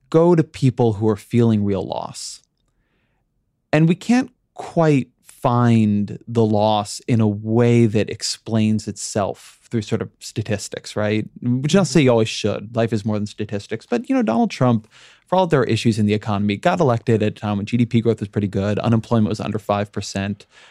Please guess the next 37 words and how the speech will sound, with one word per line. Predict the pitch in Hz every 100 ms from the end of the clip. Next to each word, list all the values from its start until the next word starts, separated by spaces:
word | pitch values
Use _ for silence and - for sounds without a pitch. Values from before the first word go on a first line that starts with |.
| _ -
Um, | 117 107 104 98 -
you | 120
know, | 107 104
there, | 107 110
we | 95 117 110
were | 104
seeing | - - 131 127
actually | 120 - 107
wage | 104 104 104
gains | 107 104 104
in | 101
twenty | 104 101
fifteen | 101 - 107
and | 101
twenty | 107 101
sixteen. | - - 117 -
I |
am | 135 113
not | 113 123 -
saying | - 113 110
the | 107
economy | - 107 104 104
was | 98
great, | - 101 117 185 _ - - _
but | 156 - -
Donald | 185 202 202
Trump | 160
didn't | 123 110
happen | - 113 107 -
in | -
twenty | - 101 -
twelve. | - - -
He | 127
happened | 147 139
in |
twenty | 110 107 104
sixteen. | - - - - -